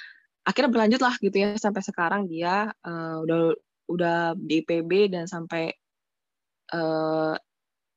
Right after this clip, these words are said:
penyelesaian S dua-nya juga tentang itu. Nah, maksudnya gitu kan, sharing di sini adalah teman-teman pendidikan itu jangan mau kalah gitu ya, bahwa kita juga pu-, masih punya kesempatan yang sama dengan teman-teman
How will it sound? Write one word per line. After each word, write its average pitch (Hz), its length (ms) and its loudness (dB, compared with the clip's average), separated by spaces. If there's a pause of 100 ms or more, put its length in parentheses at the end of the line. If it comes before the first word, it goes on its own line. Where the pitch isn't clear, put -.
(260)
penyelesaian 170 720 0
S 170 160 -6
dua-nya 170 320 2
juga 165 340 0
tentang 156 300 -12
itu. 156 360 -6 (480)
Nah, 175 160 0 (360)
maksudnya 175 720 2
gitu 170 240 2
kan, 165 280 0
sharing 160 320 -2
di 160 80 -2
sini - 200 -2
adalah 160 480 -4 (320)
teman-teman 185 320 2
pendidikan 175 440 0
itu 160 240 -2
jangan 175 280 0
mau 170 480 0 (320)
kalah 233 520 4
gitu 160 300 -4
ya, 170 220 0
bahwa 165 400 -2 (500)
kita 226 180 2
juga 202 240 2
pu-, 165 160 -8
masih 175 300 -4
punya 190 180 -4
kesempatan 180 560 -4
yang 170 80 -8
sama 160 400 -4
dengan 156 280 -2
teman-teman 156 500 -2